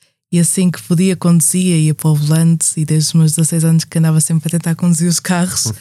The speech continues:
Speaker 1: Assim que tirei a carta, nunca mais larguei os carros.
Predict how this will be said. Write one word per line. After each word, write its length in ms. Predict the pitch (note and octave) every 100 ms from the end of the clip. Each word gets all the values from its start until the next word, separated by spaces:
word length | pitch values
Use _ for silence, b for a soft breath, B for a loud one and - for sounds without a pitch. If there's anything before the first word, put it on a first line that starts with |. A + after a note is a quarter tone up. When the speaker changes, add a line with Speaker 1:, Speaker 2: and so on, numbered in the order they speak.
| B B B _ -
Speaker 1:
Assim 180 | E3+ F#3
que 60 |
tirei 280 | E3 F#3+ G3
a 40 |
carta, 380 | F3+ F#3+ F3 E3+
nunca 220 | D#3+ D#3+
mais 180 | D#3 D#3
larguei 340 | D3+ D3+ D3+ D#3
os 120 | -
carros. 580 | D#3+ D3+ D#3 - -